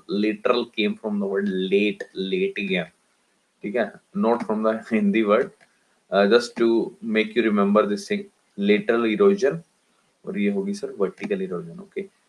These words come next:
और जब कोरोजन वर्ड इसके साथ जुड़ जाता है, कोरोजन वर्ड मीन्स मैकेनिकल ग्राइंडिंग, ओके, mechanical grinding of traction load, okay, just remember this thing,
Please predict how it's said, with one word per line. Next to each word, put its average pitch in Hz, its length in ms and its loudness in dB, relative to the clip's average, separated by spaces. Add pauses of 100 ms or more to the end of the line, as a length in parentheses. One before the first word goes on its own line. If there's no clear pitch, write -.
(840)
और 104 140 0
जब 123 280 4
कोरोजन 120 580 4
वर्ड 147 300 8
इसके 139 240 0
साथ 139 100 4
जुड़ 113 200 2
जाता 113 260 4
है, 131 60 2
कोरोजन 113 420 4
वर्ड 117 360 4 (240)
मीन्स 127 520 -6
मैकेनिकल 120 800 0
ग्राइंडिंग, 95 680 -2 (220)
ओके, - 420 -2 (920)
mechanical 104 440 -2
grinding 98 420 -2
of - 160 0 (1400)
traction - 380 2 (120)
load, 85 120 -6
okay, - 440 -6 (1200)
just 110 220 -6
remember 95 380 -2
this 92 200 -4 (120)
thing, 98 120 -8